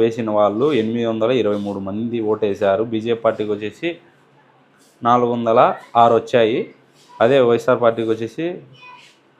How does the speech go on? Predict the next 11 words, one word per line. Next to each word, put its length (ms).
మూడు 200
వందల 180
డెబ్బై 240
రెండు 140
ఓట్లు 180
వచ్చి 180
ముప్పై 260
నాలుగు 200
ఓట్లతో 260
ఇక్కడ 220
బీజేపీ 260